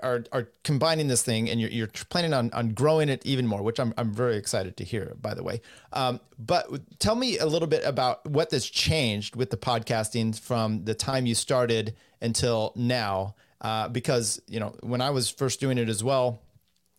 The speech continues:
I mean, the ease of, like, StreamYard and recording it and doing the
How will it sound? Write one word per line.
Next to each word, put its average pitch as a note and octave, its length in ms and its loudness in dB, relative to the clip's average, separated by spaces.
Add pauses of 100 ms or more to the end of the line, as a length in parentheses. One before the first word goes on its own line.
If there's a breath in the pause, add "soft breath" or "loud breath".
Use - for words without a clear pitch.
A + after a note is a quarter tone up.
(100)
I D#3 100 0
mean, C#3 260 0
the E3 200 -2
ease G#3 160 2
of, B2 140 2
like, C3 140 2
StreamYard A#2 840 4 (380 soft breath)
and A#2+ 420 0
recording C3+ 520 0
it C3+ 160 2
and A2+ 240 0
doing B2 160 2
the A#2 120 0